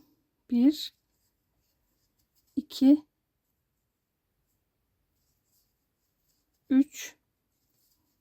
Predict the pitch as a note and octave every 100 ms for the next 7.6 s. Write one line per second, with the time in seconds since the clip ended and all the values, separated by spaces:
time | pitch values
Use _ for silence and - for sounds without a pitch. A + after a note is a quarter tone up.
0 | _ _ _ _ _ _ _ - A#3 A3+
1 | C4+ - - - _ _ _ _ _ _
2 | _ _ _ _ _ _ _ _ _ _
3 | _ _ _ _ _ _ _ _ _ _
4 | _ _ _ _ _ _ _ _ _ -
5 | B3+ C4 D4+ - - _ _ _ _ _
6 | _ _ _ _ _ _ _ _ C4+ A#3
7 | A#3 - - D4 D4 D4